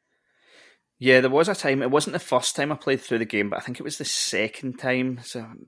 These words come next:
thinking this would maybe have been, like, maybe two thousand thirteen or something like that. I played through it again, and at this point I was, like, dabbling with the idea of maybe getting the platinum, and so I did get more into the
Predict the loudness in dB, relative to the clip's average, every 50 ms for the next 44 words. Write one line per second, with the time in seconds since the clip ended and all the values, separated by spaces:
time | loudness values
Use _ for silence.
0 | _ -10 -8 -8 -6 -8 -8 -8 -10 -8 -6 -4 -4 -2 -4 -4 -4 -6 -6 -8
1 | -8 -10 _ -12 -12 -12 -14 -12 -14 -12 -8 -8 -8 -8 -8 -12 -16 -8 -4 -4
2 | -4 -4 -6 -10 -10 -8 -6 -6 -6 -8 -10 -10 -8 -6 -4 0 2 2 2 2
3 | 0 -4 -8 -10 -10 -4 -2 -2 -2 -2 -2 -4 -4 -4 -4 -4 0 2 2 2
4 | 2 2 -2 -4 -6 -10 _ _ _ 0 2 4 2 2 0 -2 -6 -4 -2 -2
5 | -2 -2 -4 -2 2 2 2 2 2 0 -2 -2 -4 -6 -6 -6 -6 -6 -8 _
6 | -20 -20 -20 _ _ _ _ _ _ _ _ _ _ _ _ _ _ _ -18 0
7 | 2 4 4 4 4 2 0 0 0 0 2 2 2 2 0 0 -2 -2 -2 -2
8 | -2 -2 0 -2 -2 -2 -2 -6 -10 -4 -2 2 2 2 2 0 -2 -4 -4 -4
9 | -6 -10 _ _ _ _ _ _ -6 -6 -4 -2 -2 -2 0 0 0 0 -2 -4
10 | -2 -2 -2 -2 -2 0 0 2 2 0 -2 -10 -18 -8 _ 2 2 2 2 2
11 | 0 0 0 0 0 0 -2 -4 -8 -10 -12 -8 -6 -6 -4 -4 -4 -6 -6 -6
12 | -8 -8 -10 -12